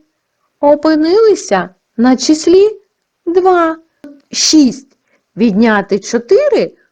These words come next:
буде два. Оцініть свою роботу на уроці. Покажіть вподобайку.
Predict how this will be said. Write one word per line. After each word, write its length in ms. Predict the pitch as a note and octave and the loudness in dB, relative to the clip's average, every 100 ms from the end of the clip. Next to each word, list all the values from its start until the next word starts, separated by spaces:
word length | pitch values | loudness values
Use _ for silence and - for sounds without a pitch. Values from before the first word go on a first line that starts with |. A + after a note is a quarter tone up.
| _ | _
буде 540 | E3 F3 G#3 G#3+ F4+ A4+ - - | -8 -2 -2 0 0 -2 -10 -10
два. 560 | A#3+ D#4 D#4+ A#3+ G#3+ A#3+ _ _ _ _ _ _ _ _ _ _ _ _ _ _ _ - | -4 -2 0 -2 -4 -10 _ _ _ _ _ _ _ _ _ _ _ _ _ _ _ -2
Оцініть 680 | A4 A4 - G4+ F#4 C4 G3+ | 0 0 0 2 4 2 -2
свою 340 | G3+ A3 G#3+ | 0 2 2
роботу 440 | G3+ E3+ F3+ - F3+ | 0 0 -2 -2 -2
на 180 | F3+ | 0
уроці. 640 | G3 F#3+ E3+ - - - - _ _ _ _ _ _ _ _ - - _ - - - - - - | 2 2 0 -4 -10 -12 -14 _ _ _ _ _ _ _ _ -20 -20 _ -20 -20 -20 -20 -20 -14
Покажіть 580 | - A4+ B4+ A#4+ G4 A3 | -6 -2 0 2 2 -2
вподобайку. 1000 | - B3+ C4 D4 C4 F#3 E3 - C3+ D#3+ | -2 -2 0 0 0 0 -4 -6 -8 -8